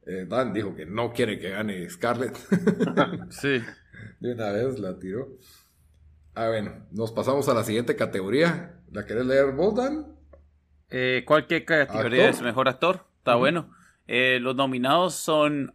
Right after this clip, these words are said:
Speaker 2: Antonio Banderas para Pain and Glory.
Speaker 1: Dolor
Speaker 2: ¿Cómo
Speaker 1: y
Speaker 2: es en
Speaker 1: Gloria.
Speaker 2: español? Dolor y Gloria. Leonardo DiCaprio para Once Upon a Time in Hollywood. Adam Driver en, para Marriage Story. Joaquín Phoenix para Joker.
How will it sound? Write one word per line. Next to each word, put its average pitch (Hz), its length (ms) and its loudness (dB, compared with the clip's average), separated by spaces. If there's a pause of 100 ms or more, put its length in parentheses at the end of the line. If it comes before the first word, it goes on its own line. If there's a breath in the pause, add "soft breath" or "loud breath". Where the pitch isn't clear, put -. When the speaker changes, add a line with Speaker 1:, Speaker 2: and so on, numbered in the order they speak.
Speaker 2:
Antonio 139 560 -2
Banderas 147 600 4
para 117 540 4
Pain 147 240 2
and 135 120 0
Glory. 190 500 2 (320)
Speaker 1:
Dolor 107 180 -6
Speaker 2:
¿Cómo 117 140 4
Speaker 1:
y - 20 6
Speaker 2:
es - 60 4
en 202 120 2
Speaker 1:
Gloria. - 100 4
Speaker 2:
español? 131 320 -4 (160)
Dolor 123 480 -2
y 139 120 -4
Gloria. 185 480 2 (560 soft breath)
Leonardo 151 460 8
DiCaprio 185 640 6
para 143 180 2
Once 131 180 -4
Upon 170 180 -6
a 156 40 -12
Time 170 200 0
in 139 80 -4
Hollywood. 196 500 4
Adam 165 300 6
Driver 170 540 6
en, 120 200 -6 (100)
para 131 280 0
Marriage 139 380 2
Story. 190 300 0
Joaquín 156 520 -6
Phoenix 175 440 -6
para 117 320 -4
Joker. 190 500 0